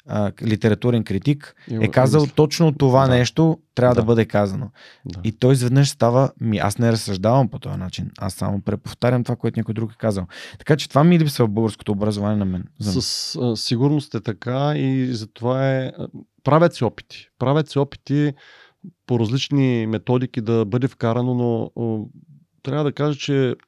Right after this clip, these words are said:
Speaker 2: българското, българските ученици са доста натоварени.
Speaker 1: Мгм.
Speaker 2: Нали,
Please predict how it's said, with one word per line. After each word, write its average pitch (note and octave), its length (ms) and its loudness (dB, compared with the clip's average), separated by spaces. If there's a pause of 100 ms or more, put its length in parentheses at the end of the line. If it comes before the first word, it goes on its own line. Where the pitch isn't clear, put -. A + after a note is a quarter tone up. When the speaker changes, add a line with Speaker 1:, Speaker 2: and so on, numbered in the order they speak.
Speaker 2:
българското, C3 1040 -4 (180)
българските B2+ 480 -4
ученици B2 280 -6
са A2+ 80 -4
доста A2 360 -2
натоварени. D#2+ 460 -4 (100)
Speaker 1:
Мгм. A#2 200 0 (340)
Speaker 2:
Нали, A2 240 -6